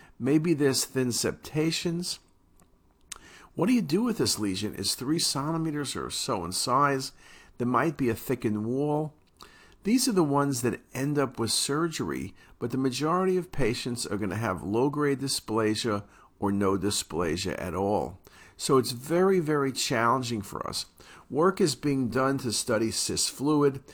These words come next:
If you did E U S and you sampled the fluid,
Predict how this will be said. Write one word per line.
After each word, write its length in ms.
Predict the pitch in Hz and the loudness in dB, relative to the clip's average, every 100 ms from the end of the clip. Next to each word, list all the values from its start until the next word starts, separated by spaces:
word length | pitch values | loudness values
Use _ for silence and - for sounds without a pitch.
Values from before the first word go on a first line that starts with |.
| - - - | -20 -20 -6
If 120 | 127 | -2
you 80 | 127 | 0
did 180 | 120 139 | 2 2
E 200 | 139 151 | 4 6
U 220 | 143 131 | 6 6
S 220 | 135 135 | 4 2
and 80 | 123 | -2
you 60 | 101 | 0
sampled 480 | - 120 110 98 | 0 -2 -4 -6
the 80 | 85 | -8
fluid, 560 | 92 - 139 147 135 | -8 -2 2 4 2